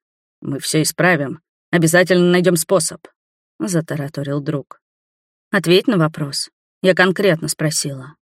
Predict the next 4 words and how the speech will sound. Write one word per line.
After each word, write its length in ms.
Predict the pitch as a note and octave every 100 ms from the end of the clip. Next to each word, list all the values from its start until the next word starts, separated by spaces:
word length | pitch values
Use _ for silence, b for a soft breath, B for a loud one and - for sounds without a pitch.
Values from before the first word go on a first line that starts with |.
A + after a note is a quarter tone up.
| _ -
не 140 | F#3
унималась 440 | D#3 D3 C3+ C#3 C#3
женщина. 580 | D3 C3 - C#3 D3 _ _ _ _ _ _ _ _ _ -
"Месяц. 600 | F3 C#3 - - -